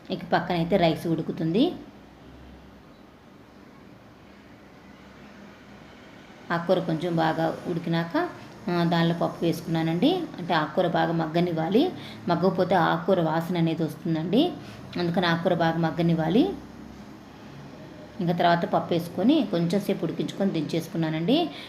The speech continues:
ఆ తర్వాత ఇక్కడ వచ్చేసేసి కాకరకాయ ఉంటే కాకరకాయ చిన్న ముక్కలు కోసుకొని, ఆ, దాన్ని ఫ్రై లాగా చేసుకున్నాము. పప్పు కాకరకాయ కాంబినేషన్ బాగానే ఉంటుందండి, పప్పులో కాకరకాయ కలుపుకొని తింటే,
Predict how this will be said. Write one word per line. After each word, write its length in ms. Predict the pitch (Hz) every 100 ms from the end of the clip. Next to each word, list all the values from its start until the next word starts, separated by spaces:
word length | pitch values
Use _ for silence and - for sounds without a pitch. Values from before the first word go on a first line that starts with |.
| - 175
ఆ 40 |
తర్వాత 320 | 170 175 170
ఇక్కడ 180 | 175 175
వచ్చేసేసి 540 | 160 165 170 165 220 202
కాకరకాయ 520 | 170 160 175 170 165
ఉంటే 240 | 160 247
కాకరకాయ 600 | 240 175 170 170 160 160
చిన్న 240 | 160 - 160
ముక్కలు 320 | 160 - 139
కోసుకొని, 460 | 160 - - 294 381 - - - 175
ఆ, 140 | 170
దాన్ని 220 | 156 165
ఫ్రై 240 | 160 175 170
లాగా 220 | 170 175
చేసుకున్నాము. 1000 | 170 160 - 160 156 196 349 - - - - _ _ _ - _ - - - - - - - - - - -
పప్పు 240 | 196 - 220
కాకరకాయ 480 | 220 185 185 175 196
కాంబినేషన్ 600 | 190 175 185 175 185 170
బాగానే 260 | 165 170
ఉంటుందండి, 480 | 175 170 165 160 180
పప్పులో 380 | 180 165 185 175
కాకరకాయ 360 | 175 165 175
కలుపుకొని 400 | 165 156 - 165
తింటే, 400 | 160 165 247 330